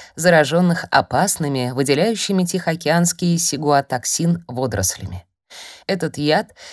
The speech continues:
передается по пищевой цепочке наверх, концентрируясь в тканях хищных рыб.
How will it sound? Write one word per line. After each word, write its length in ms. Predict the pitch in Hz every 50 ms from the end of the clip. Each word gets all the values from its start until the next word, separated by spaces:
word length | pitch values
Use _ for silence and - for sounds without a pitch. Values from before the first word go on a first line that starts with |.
| - - - _ -
передается 560 | 208 202 214 185 196 202 240 254 247 - 208
по 80 | 175 214
пищевой 380 | 175 196 175 - 180 196 214
цепочке 760 | 196 - - 175 - 196 185 - - - 190 190 185 - - _
наверх, 640 | - 180 175 165 160 139 165 190 175 170 - - - - - - - _
концентрируясь 960 | - 196 190 175 - 165 160 147 - - 151 165 196 202 202 196 175 - -
в 80 | - -
тканях 560 | - - - 139 139 151 160 156 151 - - _
хищных 560 | - - - 131 101 - - 120 110 - - -
рыб. 260 | 110 98 87 -